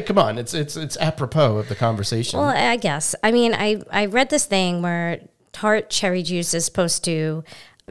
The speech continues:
Speaker 2: make you be able to sleep better at night, and I didn't realize that you need to drink eight, two eight-ounce cups of it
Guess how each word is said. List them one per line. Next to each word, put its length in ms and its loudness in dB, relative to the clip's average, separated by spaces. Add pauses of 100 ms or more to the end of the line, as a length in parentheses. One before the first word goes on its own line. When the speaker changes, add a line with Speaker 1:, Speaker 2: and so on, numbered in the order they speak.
Speaker 2:
make 220 -6
you 480 -6 (260)
be 100 -2
able 140 -2
to 100 -4
sleep 340 -2
better 460 2
at 200 -2
night, 460 -2
and 340 0
I 80 -4
didn't 200 -2
realize 440 -2
that 380 -2 (400)
you 200 -2
need 200 -2
to 100 -4
drink 640 -6 (200)
eight, 320 -2 (520)
two 480 0
eight-ounce 1000 0 (440)
cups 600 -2 (100)
of 180 0
it 240 -2